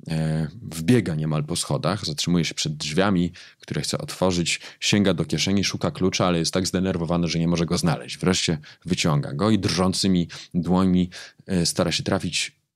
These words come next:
do dziurki, ale też ma z tym, ma z tym problem, bo jest zbyt podekscytowany. W końcu trafia, przekręca klucz, naciska klamkę, popycha drzwi, wchodzi, stawia krok za krokiem, próbując się uspokoić, żeby nie pokazać ojcu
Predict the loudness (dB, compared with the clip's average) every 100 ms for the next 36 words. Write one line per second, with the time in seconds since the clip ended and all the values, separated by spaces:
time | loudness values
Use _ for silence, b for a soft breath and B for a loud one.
0 | _ -4 0 0 0 -4 0 2 2 0
1 | 0 -2 -2 -2 0 0 -2 -2 -4 -6
2 | -6 -4 -2 0 0 -2 -6 B B -2
3 | -2 -2 -2 -2 0 -2 -6 2 2 2
4 | -2 -2 -2 -6 -8 -4 -2 -2 -4 -2
5 | -4 -6 b b -6 -2 -2 -2 -2 -2
6 | -2 -2 -4 -4 -4 -4 -4 0 -2 -2
7 | B B B B -10 -2 0 2 2 2
8 | 0 -10 _ -4 -2 -2 -2 -2 -2 -4
9 | -2 -2 -2 -2 0 0 0 -2 -2 -4
10 | -2 0 2 2 0 -10 -16 _ _ _
11 | -4 0 2 0 -2 0 -2 -2 -4 -2
12 | -6